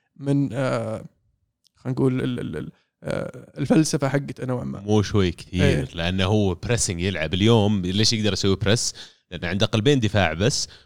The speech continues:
Speaker 2: وثمان لاعبين الباقيين مستغلهم يضغط على اللي قدامه. إذا صاروا ثلاث مدافعين، ترى فرق ذا اللاعب في الضغط يفرق مرة كثير. هذا الفرق حق الأوفرلود. الأوفرلود اللي تو نقول،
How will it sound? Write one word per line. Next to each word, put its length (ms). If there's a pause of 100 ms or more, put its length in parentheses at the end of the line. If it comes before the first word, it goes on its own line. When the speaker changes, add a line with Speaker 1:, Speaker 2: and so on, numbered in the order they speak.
(100)
Speaker 2:
وثمان 300
لاعبين 380
الباقيين 340
مستغلهم 680
يضغط 280
على 60
اللي 120
قدامه. 460
إذا 160
صاروا 260
ثلاث 220
مدافعين، 420
ترى 160
فرق 240
ذا 80
اللاعب 480
في 100
الضغط 500 (220)
يفرق 440
مرة 340
كثير. 340
هذا 120
الفرق 380
حق 200
الأوفرلود. 600
الأوفرلود 400
اللي 120
تو 180
نقول، 280